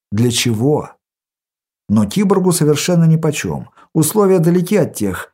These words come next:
которые ему во время колонизации приходилось преодолевать. Легко уходит от укусов, еще и песца умудряется охранять. Даже собирает ядовитые колючки, которые в него выпускает один приличный на вид куст.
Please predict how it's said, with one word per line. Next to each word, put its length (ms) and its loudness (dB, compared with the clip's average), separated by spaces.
которые 480 2
ему 260 4
во 100 2
время 260 0
колонизации 800 -2
приходилось 640 -4
преодолевать. 880 -6
Легко 340 0
уходит 440 0
от 140 -2
укусов, 540 -2
еще 280 0
и 80 2
песца 360 -2
умудряется 560 0
охранять. 600 -4
Даже 300 0
собирает 500 0
ядовитые 500 0
колючки, 600 -4
которые 360 2
в 60 2
него 220 4
выпускает 600 0
один 340 0
приличный 580 0
на 120 0
вид 200 -4
куст. 560 -8